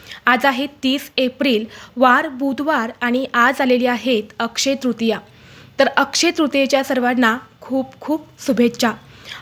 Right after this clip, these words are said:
अक्षय तृतीयेचा दिवस आपल्या हिंदू धर्मामध्ये अत्यंत महत्त्वाचा मानला जातो. साडेतीन शुभ मुहूर्तांपैकी असलेला हा एक दिवस.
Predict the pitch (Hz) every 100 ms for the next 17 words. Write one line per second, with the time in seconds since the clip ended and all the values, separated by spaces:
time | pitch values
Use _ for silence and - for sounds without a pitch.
0 | - 285 285 359 370 359 302 294 294 277
1 | 254 254 262 - 233 254 262 247 240 262
2 | 277 269 247 233 240 214 208 - - -
3 | 240 233 302 311 320 294 247 262 262 254
4 | 262 247 226 220 220 214 208 - _ _
5 | - - 277 254 262 277 285 302 - 262
6 | 330 302 254 254 247 254 247 254 247 226
7 | 262 226 208 220 247 226 - 247 240 196
8 | 208 202